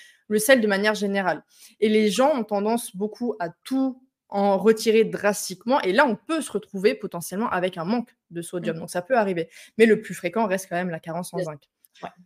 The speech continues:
Speaker 1: Donc, après, il y a les problématiques de, d'hypothyroïdie. Hypothyroïdie et hypochlorhydrie ont été reliées, hein.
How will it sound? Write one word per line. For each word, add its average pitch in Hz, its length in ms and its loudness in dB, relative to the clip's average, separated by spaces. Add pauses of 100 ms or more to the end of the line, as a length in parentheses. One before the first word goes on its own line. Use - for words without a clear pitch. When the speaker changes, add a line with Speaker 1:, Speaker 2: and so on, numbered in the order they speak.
(140)
Speaker 1:
Donc, 196 140 -2
après, 208 220 4
il 247 40 6
y 220 40 10
a 185 40 8
les 185 80 4
problématiques 190 680 0
de, 165 300 0
d'hypothyroïdie. 208 920 2
Hypothyroïdie 208 840 2
et 185 80 4
hypochlorhydrie 185 600 0
ont 180 100 -2
été 156 140 -10
reliées, 175 360 0
hein. 202 180 -2